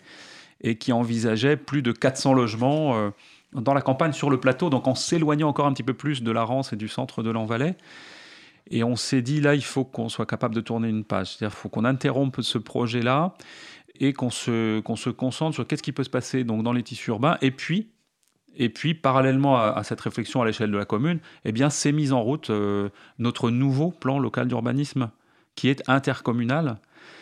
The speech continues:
Et là, on est dedans. Il n'est pas encore approuvé ni arrêté, mais tout ce travail s'est passé ces trois dernières années. De dire, ben, notre planification urbaine, un, on l'organise désormais à plusieurs,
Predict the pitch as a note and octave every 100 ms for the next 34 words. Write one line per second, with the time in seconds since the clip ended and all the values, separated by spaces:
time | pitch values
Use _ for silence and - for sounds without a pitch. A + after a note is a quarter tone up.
0 | - - - B2 E3 D#3+ C#3+ C#3 A#2+ G#2+
1 | - G#2+ G#2+ - A2 - A2+ G#2+ - A#2
2 | A2+ A#2 A2+ G#2 A2 - D#3 F#3+ C3+ -
3 | C3 - A#2 C3+ C3 - G#2+ C3+ B2 A2
4 | B2 B2 A2+ A#2 G#2+ G#2 A#2 D#3+ _ _
5 | _ _ _ _ _ _ _ A#2+ A#2 A#2+
6 | A#2 - G2+ A#2 C#3 D3 - D3 D3 C#3
7 | C#3 C3 - C3+ C3 A#2+ A#2+ C#3 F3 -
8 | - D#3+ D#3+ - B2+ C3 B2 B2+ C#3 C3
9 | A2+ A#2+ B2 A#2+ B2+ B2 G2+ G#2+ G#2 D3